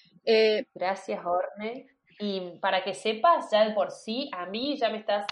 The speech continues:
Speaker 2: eh, agregando un, aportando un montón de valor. Entonces yo lo que digo, esta charla, ya de por sí, a mí me sirve un montón. Y después, te aseguro que la gente que lo, que lo escuche también, porque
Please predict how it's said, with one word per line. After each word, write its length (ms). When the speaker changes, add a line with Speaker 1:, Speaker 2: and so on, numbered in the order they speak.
Speaker 2:
eh, 160
agregando 340
un, 160
aportando 380
un 60
montón 280
de 80
valor. 320
Entonces 360
yo 80
lo 120
que 100
digo, 120
esta 260
charla, 680
ya 160
de 100
por 200
sí, 380
a 100
mí 60
me 140
sirve 280
un 60
montón. 480
Y 80
después, 640
te 80
aseguro 420
que 80
la 100
gente 240
que 100
lo, 480
que 60
lo 60
escuche 360
también, 500
porque 480